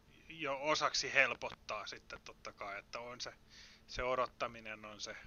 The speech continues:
että koska se antaa sen lähtöluvan, niin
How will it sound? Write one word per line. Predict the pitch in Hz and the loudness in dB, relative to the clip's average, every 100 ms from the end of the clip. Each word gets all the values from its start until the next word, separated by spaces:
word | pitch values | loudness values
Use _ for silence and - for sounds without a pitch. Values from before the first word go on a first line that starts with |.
| - - | -18 -18
että | 110 - 127 | -14 -8 -6
koska | 117 - 131 | -4 -4 -6
se | - 113 - - - - - - - - - | -6 -10 -14 -20 -20 -20 -20 -20 -20 -18 2
antaa | 147 131 117 110 | 4 4 2 0
sen | 117 113 | -2 6
lähtöluvan, | 120 - - 104 98 95 92 | 6 6 -4 -8 -10 -14 -14
niin | - - | -18 -20